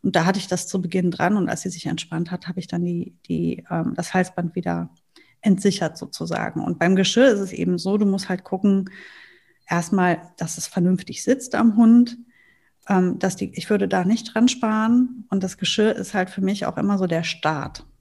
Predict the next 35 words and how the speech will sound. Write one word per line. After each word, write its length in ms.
Also 160
immer, 180
wenn 120
ich 140
einen 120
neuen 320
Hund 260
habe, 160
egal 280
ob 220
Rassehund 540
oder 420
Welpe 520
oder 260
Althund 520
oder 260
Tierschutz, 420
ist 140
egal, 320
es 140
kommt 180
immer 180
erstmal 340
ein 80
Geschirr 320
drauf, 440
weil 140
für 120
mich 240
das 180
Halsband 540
auch 200
einfach 460
erstmal 640
ein 600